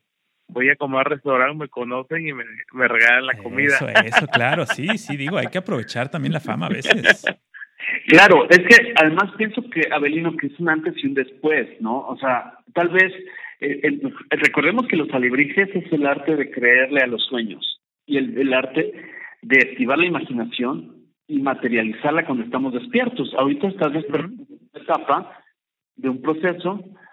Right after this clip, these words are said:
Speaker 3: pero pues hay que capitalizarlo en el buen sentido, pero nos tenemos que seguir preparando. ¿Te piensas seguir, eh, dedicando a la cuestión de caracterizaciones?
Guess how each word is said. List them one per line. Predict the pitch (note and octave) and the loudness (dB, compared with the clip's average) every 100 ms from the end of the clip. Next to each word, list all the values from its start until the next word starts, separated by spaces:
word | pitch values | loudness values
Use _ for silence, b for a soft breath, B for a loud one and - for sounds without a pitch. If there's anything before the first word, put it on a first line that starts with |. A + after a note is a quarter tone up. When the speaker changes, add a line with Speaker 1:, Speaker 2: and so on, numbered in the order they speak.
| _ _ | _ _
Speaker 3:
pero | C#3 C3+ C#3 F3+ F#3+ | 6 6 6 0 -2
pues | C3+ D3+ | -2 0
hay | |
que | D#3 | 0
capitalizarlo | E3+ - - G#2+ A2 - E3+ D#3 B2+ A#2 | -2 -6 -6 -4 -6 -2 -2 0 -2 -4
en | A#2+ A#2 | -4 -4
el | |
buen | A2+ C3 C3 | -2 -4 -4
sentido, | A#2+ - D#3+ A2+ F2 - - | -8 -4 -4 -4 -8 -14 -6
pero | C#3+ | -2
nos | C#3+ C#3 | -2 -2
tenemos | D#3 F3+ F3 | -4 -4 -8
que | - | -10
seguir | D#3+ C4+ - | -4 -4 -2
preparando. | C3 - C#3+ F3 D#3 - | -4 -2 0 2 0 -4
¿Te | - | -4
piensas | - A3+ A#3 D4 B3 | -2 -2 0 -2 -2
seguir, | D#3+ E3+ G3 | 0 2 2
eh, | G3 - C#3+ C3 B2 | 0 0 0 0 0
dedicando | B2+ B2 - D3+ E3 E3+ D#3+ | -2 -2 -2 -2 0 0 0
a | |
la | C3 | -4
cuestión | C3 A#2+ C#3+ D#3 | -6 -12 -8 -6
de | F3 | -4
caracterizaciones? | D3 B2 - C3 A#2 A#2 A#2 - B2 A#2 C3+ | -2 -4 -6 -4 -4 -6 -10 -8 -4 -4 -4